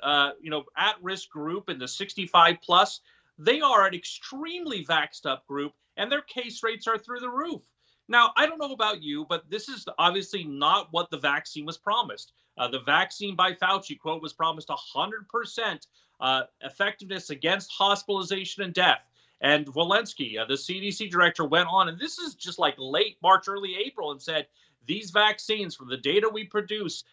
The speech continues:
you are not, you will not carry the infection with you if you are vaccinated." That's what we call a sterilizing vaccine in the epidemiology and virology industry.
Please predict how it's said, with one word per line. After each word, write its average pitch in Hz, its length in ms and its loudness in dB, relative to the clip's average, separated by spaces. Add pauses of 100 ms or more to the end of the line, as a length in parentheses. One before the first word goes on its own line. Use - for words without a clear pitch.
(140)
you 139 220 0
are 135 240 4
not, 185 380 2 (100)
you 165 240 -12
will 156 120 -10
not 190 220 -4 (120)
carry 202 280 -4
the 214 120 -12
infection 208 540 -10
with 214 240 -8
you 147 200 -4
if 170 220 -6
you 185 100 2
are 175 100 6
vaccinated." 139 680 2 (320)
That's 233 180 6
what 277 80 -8
we 302 80 -8
call 196 340 -2
a 165 120 -6
sterilizing 202 1120 -2
vaccine 151 800 -2
in 131 380 -4 (120)
the 131 260 -2
epidemiology 131 800 0
and 113 100 -12
virology 123 540 0
industry. 135 480 -12